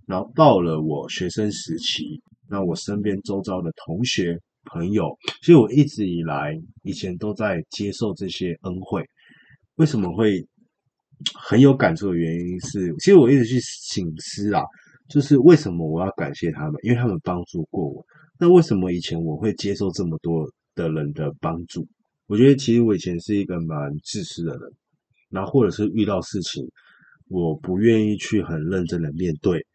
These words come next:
我也不愿意去冷-，呃，静下心来去思考，然后寻找出，诶，他可以，呃，有什么解决的方案。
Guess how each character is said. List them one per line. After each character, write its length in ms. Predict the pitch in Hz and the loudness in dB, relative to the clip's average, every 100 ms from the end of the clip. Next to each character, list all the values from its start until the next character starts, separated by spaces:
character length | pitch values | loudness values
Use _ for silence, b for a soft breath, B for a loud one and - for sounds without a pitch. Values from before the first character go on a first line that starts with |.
| _ _ _ | _ _ _
我 160 | 95 98 | -2 0
也 100 | 90 | 0
不 180 | 90 95 | -2 0
愿 260 | 101 101 | 2 2
意 80 | 98 | -2
去 240 | - 104 | -4 -4
冷-， 180 | 90 85 78 - | -2 -4 -6 -8
呃， 300 | 85 82 78 | -8 -6 -6
静 180 | - 120 | 2 2
下 200 | 120 104 | 4 0
心 240 | - 101 | -2 -6
来 160 | 92 82 | -4 -6
去 160 | - 92 | -6 -6
思 320 | - - 123 | -6 -2 -2
考， 180 | - - - b b b _ | -2 -8 -12 b b b _
然 160 | 98 87 | -6 -2
后 400 | 98 101 92 - _ _ | 0 0 0 -4 _ _
寻 460 | _ - - 107 135 | _ -14 -4 2 2
找 240 | 135 85 80 | 2 0 -2
出， 300 | - 107 107 | -6 -4 -4
诶， 220 | 117 131 | -2 -2
他 200 | - 139 135 - | -2 -4 -4 -6
可 260 | - 101 | -2 2
以， 340 | 123 110 85 - _ _ _ _ - | 2 2 -2 -10 _ _ _ _ -10
呃， 360 | 90 82 80 | -6 -4 -4
有 160 | 87 107 | -2 -2
什 160 | - 101 | -2 -2
么 120 | 82 | -4
解 220 | - 78 | -4 -6
决 200 | 76 82 | -4 -6
的 120 | 76 73 - | -6 -10 -8
方 160 | 80 78 | -10 -8
案。 220 | 170 | -8